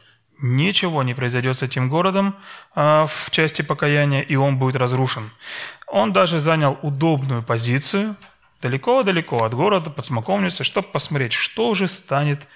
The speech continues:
с этим городом. Решил себе такое шоу устроить. Вот. А,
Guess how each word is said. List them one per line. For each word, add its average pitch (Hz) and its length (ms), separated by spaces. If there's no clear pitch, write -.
с - 220
этим 120 380
городом. 117 480
Решил 202 260
себе 147 180
такое 139 280
шоу 135 360
устроить. 127 520
Вот. 131 360
А, 127 600